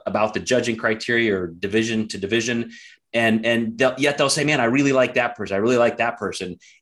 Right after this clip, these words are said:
And it's always just simply who looks the most comfortable, you know, who has the poise, uh, who, who is entertaining in, in a, in a pleasing way to watch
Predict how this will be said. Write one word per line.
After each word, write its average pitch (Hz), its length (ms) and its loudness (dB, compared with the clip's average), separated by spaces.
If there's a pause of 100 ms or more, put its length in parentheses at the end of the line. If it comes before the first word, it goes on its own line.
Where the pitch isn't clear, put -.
And 135 140 2
it's 135 120 0 (140)
always 143 640 4
just - 380 2
simply 123 460 0
who 170 420 2
looks 131 380 0
the 117 100 0
most 117 320 0
comfortable, 95 640 -6
you 98 80 -10
know, 107 120 0
who 180 280 0
has 143 380 -2
the 98 120 -8 (240)
poise, 147 720 0 (400)
uh, 110 260 4 (320)
who, 196 500 4
who 220 180 4
is 170 280 2
entertaining 143 1160 -2
in, 110 160 -4
in 110 180 0
a, 107 120 0
in 110 100 0
a 104 160 -2 (140)
pleasing 135 540 0
way 117 300 2
to 107 140 -12
watch 107 460 -2